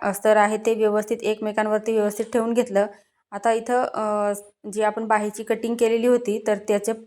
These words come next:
पॅटर्न मी या पद्धतीने ठेवलेलं आहे. तर बघू शकता इथं, तर यालासुद्धा आपण जसं आहे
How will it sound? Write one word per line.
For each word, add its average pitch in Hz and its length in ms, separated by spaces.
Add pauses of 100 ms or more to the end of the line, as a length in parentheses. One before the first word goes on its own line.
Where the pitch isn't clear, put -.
पॅटर्न 208 320
मी 233 220
या 233 100
पद्धतीने 190 460
ठेवलेलं 190 380
आहे. 165 180 (460)
तर 202 80
बघू 190 260
शकता 196 260
इथं, 196 300 (680)
तर 202 120
यालासुद्धा 202 580
आपण 208 220
जसं 202 220
आहे 208 120